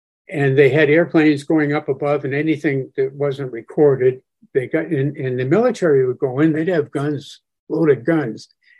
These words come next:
and they would go into these abandoned places and dig everything up and so forth. And they would send a mile of men through the woods, lined up on the side of the road at fingertip length,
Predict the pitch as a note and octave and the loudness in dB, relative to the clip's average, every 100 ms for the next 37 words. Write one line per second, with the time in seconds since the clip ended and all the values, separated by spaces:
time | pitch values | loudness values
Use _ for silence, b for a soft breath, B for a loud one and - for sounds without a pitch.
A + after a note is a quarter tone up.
0 | b - B2+ C3+ C3 A2+ C3 D#3 D3 A#2 | b -8 -2 0 2 0 2 2 2 -2
1 | B2 A#2 C3 C#3+ D3+ C#3+ A#2 G#2+ D#3+ D#3 | -4 -2 -4 -2 -2 -4 -6 -6 -4 -2
2 | C#3+ A2 G2 - _ _ _ _ _ _ | -4 -10 -14 -18 _ _ _ _ _ _
3 | B2+ A#2+ A2 C3+ D#3 C#3 C#3 C#3 A#2+ B2+ | -12 -10 -6 -4 -4 -4 -6 -4 -4 -2
4 | A#2+ - - A2 A2+ B2+ A#2+ A2+ - F2 | -4 -8 -8 -6 -6 -4 -4 -4 -8 -10
5 | E2+ _ _ _ _ _ - C3 D#3 D3+ | -14 _ _ _ _ _ -10 -2 0 0
6 | C#3 G3+ F#3+ E3+ C3+ C3+ D#3+ G#3 A3 G3+ | -2 2 4 4 2 0 -2 2 2 4
7 | D#3 C3 D#3 D#3+ C3+ - E3 C3+ B2+ A#2 | 2 0 -2 -2 -4 -6 -6 -4 -4 -2
8 | D3+ A2 - - _ _ _ - C3 D#3 | 0 0 -4 -20 _ _ _ -10 -4 0
9 | E3+ D#3+ C#3+ C#3+ C3+ A#2 D#3 D3+ C#3+ C#3+ | 0 -2 -4 -6 -8 -6 -2 -2 0 0
10 | C3+ C3 - F3 E3+ D3+ - C#3+ - C3 | 0 -2 0 2 2 2 0 -4 -4 -6
11 | C3+ G#2+ G#2 | -4 -6 -10